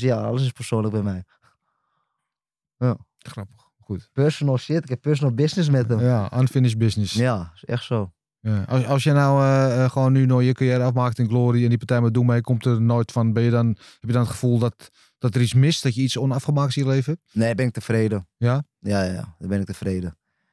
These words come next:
Speaker 1: Dan mocht het niet zo zijn, weet je wel. Ik ga het niet, eh, ja. Het is hoe het is.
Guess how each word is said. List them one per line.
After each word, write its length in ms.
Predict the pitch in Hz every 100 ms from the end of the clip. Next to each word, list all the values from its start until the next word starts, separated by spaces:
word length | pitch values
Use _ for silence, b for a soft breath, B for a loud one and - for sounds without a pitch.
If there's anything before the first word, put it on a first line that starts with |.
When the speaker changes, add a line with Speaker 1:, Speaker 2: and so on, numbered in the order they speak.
| _ -
Speaker 1:
Dan 140 | 110
mocht 160 | 113 101
het 100 | 110
niet 100 | 104
zo 100 | 107
zijn, 280 | - 95 90
weet 160 | 85
je 80 | 87
wel. 80 | 92
Ik 60 |
ga 100 | -
het 100 | 101
niet, 260 | 107 104 -
eh, 240 | 101 95
ja. 200 | 98 87 -
Het 100 | - _ _ _ _ _ - 107
is 100 | 113
hoe 120 | 107
het 120 | -
is. 300 | 110 -